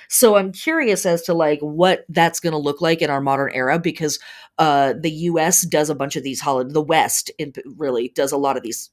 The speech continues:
s-, same holidays. They're totally called something else, but you look at the descriptions and you're like, "That's literally the same thing." All right. Side note to this, harmonians and discordians,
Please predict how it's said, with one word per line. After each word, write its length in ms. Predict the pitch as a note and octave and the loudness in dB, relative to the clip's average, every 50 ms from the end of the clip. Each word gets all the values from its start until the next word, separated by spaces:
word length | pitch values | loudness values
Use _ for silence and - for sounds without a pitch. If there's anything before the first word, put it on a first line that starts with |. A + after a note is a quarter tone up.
| _ | _
s-, 180 | - - E3 - | -16 -14 -10 -4
same 200 | - E3+ D#3+ D3+ | -2 0 0 2
holidays. 440 | D3 D3 C#3 C#3+ F#3 F#3+ A3+ G#3+ - - - - - - - | 2 2 2 4 2 2 2 0 -2 -6 -12 -18 -14 -6 -4
They're 80 | F#3 | -2
totally 260 | F3 - B3 C4 A#3 F#3+ | 2 4 4 4 4 4
called 160 | G3 F3+ E3+ | 4 2 2
something 240 | - E3+ E3 D#3 D3+ | 2 0 0 0 2
else, 320 | D#3+ C#3+ A2+ A2+ - - | 2 2 2 0 -2 -6
but 420 | D3 C#3 - E3 D3 C#3 C3 - - _ _ _ - | -10 -4 0 2 4 4 2 0 -4 _ _ _ -6
you 160 | E3+ D#3 D#3+ | -4 -2 0
look 220 | D#3+ F3+ F#3+ F#3+ | 2 2 2 2
at 80 | F#3 - | 2 -2
the 60 | D3+ C#3 | -4 -6
descriptions 500 | - - - F#3+ F3 - E3 C#3 C#3 C#3+ | -8 -4 -4 -4 -2 -2 -4 -4 -4 -6
and 60 | C#3+ | -4
you're 100 | C#3+ C#3 | -2 -2
like, 220 | C#3 C#3 C#3 C#3 | 0 -2 -2 -2
"That's 520 | - C4 D4 E4 E4 D#4+ - - - - - _ _ _ _ _ _ _ _ | -4 -4 -2 -2 -4 -4 -4 -4 -6 -6 -8 _ _ _ _ _ _ _ _
literally 340 | A3+ B3+ A3+ A3+ G3 E3 D3+ | -2 0 0 2 2 0 -2
the 80 | D3 C#3 | -2 -4
same 200 | - C#3+ B2 B2 | -6 -6 -6 -8
thing." 220 | - E2+ - - - _ _ | -10 -14 -14 -16 -20 _ _
All 100 | - D3 | -4 -4
right. 120 | C#3 A#2 - - - - - - - - | -4 -4 -6 -10 -18 -20 -18 -14 -8 -4
Side 460 | - - - C4 C4 E4 E4 A3+ E3+ | 0 4 6 6 6 6 4 2 2
note 240 | D3+ C#3 B2+ - - | 0 0 0 -2 -2
to 100 | F3+ D#3+ | -4 -2
this, 440 | - B2 A2 - - - - - - _ _ _ _ _ _ _ _ _ | 0 0 0 0 0 0 -2 -2 -4 _ _ _ _ _ _ _ _ _
harmonians 1120 | - - A#3 A3 A3 G#3+ A3+ C#4+ F4 E4 B3+ F3 C#3+ B2+ A#2+ D3 F3+ G#3+ G#3 - - - _ _ _ _ - | 2 4 4 6 6 4 4 4 2 2 0 0 -2 -2 -4 -4 -2 -2 -2 -2 -2 -4 _ _ _ _ -2
and 300 | F#3 G#3 G3+ F#3+ G3+ F#3+ F3+ - - | 0 0 2 0 0 -2 -4 -4 -2
discordians, 1080 | F#3+ F3 - - - - D4 D4 C#4 A3 D#3+ C#3+ B2+ A#2 B2+ D#3+ F#3+ F#3 - - - | -2 0 0 0 0 0 0 0 0 0 -2 -4 -4 -6 -6 -6 -6 -6 -6 -8 -10